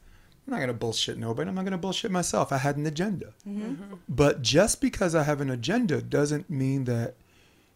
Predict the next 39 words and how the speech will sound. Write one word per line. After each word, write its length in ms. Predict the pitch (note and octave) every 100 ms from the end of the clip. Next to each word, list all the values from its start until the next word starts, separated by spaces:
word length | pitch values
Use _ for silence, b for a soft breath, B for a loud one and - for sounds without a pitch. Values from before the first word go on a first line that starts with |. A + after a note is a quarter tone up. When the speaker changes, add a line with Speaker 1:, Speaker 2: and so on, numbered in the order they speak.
| _ -
Speaker 1:
people 360 | D3 C3 C#3+
can't 440 | - D3+ C#3 - B2
have 220 | C#3 B2
an, 120 | B2
uh, 280 | E3+ A#2+ A#2
an 140 | B2 D3+
honest 420 | C#3 B2+ A#2 A2+
dialogue 480 | B2+ D3+ B2 A#2 A#2
and 100 | A2
an 60 |
honest 240 | A#2+ A#2+ -
conversation. 720 | B2 A#2+ A#2 C#3+ D3+ - A2
Just 200 | C3+ -
because 340 | C#3+ D3+ C3+
I 80 | C3
have 160 | C#3
an 100 | B2
agenda 500 | B2 A#2 D#3 C3 B2 - B B B -
doesn't 360 | D3 C3+ C3+
mean 300 | D3 C#3+ C#3
my 140 | C3 B2+
agenda 320 | B2 C3+ B2+
hides 400 | A#2 E3+ F3 A#2+
the 120 | A#2+
truth. 380 | A#2 - B2 -
In 80 | C#3
fact, 440 | - G2 D3 - - -
w-, 220 | C3 E3+ - -
for 100 | D#3+
the 100 | C3
people 240 | F3+ F3 D3+
that 120 | D3
know 220 | C#3 D3+
me, 180 | C#3 F3
my 200 | C#3+ E3+
bias 500 | D#3 D3+ C#3+ C3 - B B B
highlights 420 | A#3 C4+ A2+ -
the 100 | -
truth. 280 | - G#2